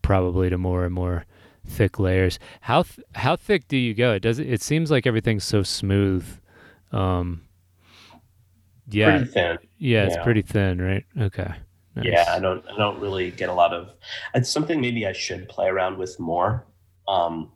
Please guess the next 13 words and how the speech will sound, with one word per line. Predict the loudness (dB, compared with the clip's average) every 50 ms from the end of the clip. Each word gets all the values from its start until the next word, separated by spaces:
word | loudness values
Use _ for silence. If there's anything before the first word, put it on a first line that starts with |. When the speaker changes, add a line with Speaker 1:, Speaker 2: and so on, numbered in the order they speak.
| -12 -6
Speaker 2:
to | -6 -2
be | -2 0 2
less | 2 2 2 0 -2
fussy | -2 -2 -2 -2 -2 -6 -6 -4
about | 0 0 0 0 0 -4
that | -8 -8 -4 -4
surface | -4 -4 -6 -8 -8 -8 -8 -8 -10 -10 _ _ -4
quality, | 0 2 2 2 2 0 -4 -6
but | -6 -6 -6
I | -6
really | -4 -4 -4 -4 -4 -6
do | -6 -8 -12 -10 -4
love | 0 0 0 0 -2